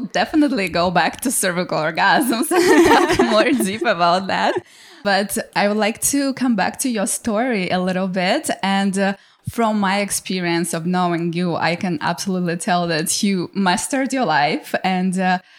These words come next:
you create your own reality. And, uh, tell us a little bit about your story. How did you get to that state of abundance when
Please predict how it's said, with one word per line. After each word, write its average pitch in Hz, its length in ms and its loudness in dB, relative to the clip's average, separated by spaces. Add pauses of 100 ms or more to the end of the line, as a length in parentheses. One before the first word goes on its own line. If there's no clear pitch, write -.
(140)
you 208 140 0
create 175 380 -2
your 185 100 -2
own 185 300 0
reality. 180 920 -2
And, 196 460 0
uh, 202 260 0
tell 254 260 -2
us 403 220 -2
a 339 60 0
little 294 200 0
bit 254 140 0
about 208 300 0
your 190 140 -2
story. 202 480 -2
How 196 400 -2
did 226 200 -4
you 202 80 -4
get 185 380 -2
to 202 120 -6
that 185 200 0
state 196 340 -2
of 185 140 -6
abundance 175 840 -2
when 185 380 0